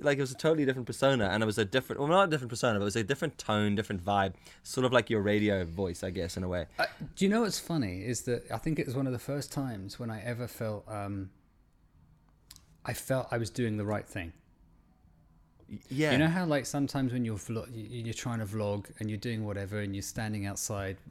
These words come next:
Speaker 2: <laughs> with the stupid Gorilla Pod and everything, and you just feel like a bit of a prick.
Speaker 1: Yeah.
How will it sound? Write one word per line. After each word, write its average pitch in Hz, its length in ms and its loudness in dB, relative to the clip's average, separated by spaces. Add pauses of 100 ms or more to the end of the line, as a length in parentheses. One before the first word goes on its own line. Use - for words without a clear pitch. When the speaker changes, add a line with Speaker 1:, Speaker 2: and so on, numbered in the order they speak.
(180)
Speaker 2:
<laughs> 101 280 -6
with 120 220 0
the 107 100 -6
stupid 104 640 -4 (140)
Gorilla 104 340 -4
Pod 95 300 -6
and 98 80 -8
everything, 98 420 -8
and 101 80 -6
you 98 60 -10
just 104 160 -8
feel 104 160 -4
like 95 160 -6
a 113 40 -6
bit 104 160 -2
of 92 80 -8
a 95 60 -8 (180)
prick. - 480 -4
Speaker 1:
Yeah. 95 220 -2